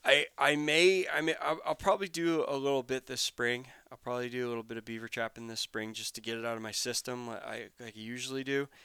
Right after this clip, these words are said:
But, uh, my problem is, uh, I have, I have more interest than I have time, and I, part, like, with the cattle, I do a lot of, I gotta make hay in the summertime,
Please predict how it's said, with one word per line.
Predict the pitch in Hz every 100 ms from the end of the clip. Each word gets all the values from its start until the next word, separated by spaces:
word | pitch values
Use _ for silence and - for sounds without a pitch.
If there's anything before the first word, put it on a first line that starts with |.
| - - _ -
But, | 120 123
uh, | 123 113 113
my | 120
problem | - 143 160 160 139 127 -
is, | 139 131 131 127 - - - _ _ _ _ -
uh, | 117 117 113 - _
I | 113
have, | 120 135 127 - - - _ _ _ - -
I |
have | 135 143 135
more | 143 151 147 - _ -
interest | 143 156 147 -
than | 120
I | 113
have | 120 117
time, | 127 127 139 - - - - - _ -
and | 127 123 123 120
I, | 117 113 117 - _ _ _ _ _ _ _ -
part, | 135 135 - 123
like, | 123 - - _ _ _ 127
with | 127 -
the | 123 113 107 -
cattle, | 123 131 156 170 - _ _ _ _ -
I | 117
do | 117 131 127
a |
lot | 117 120
of, | 120 123
I | 120
gotta | 127 123
make | 120 117
hay | 120 127
in | 123
the |
summertime, | 113 117 123 - 131 139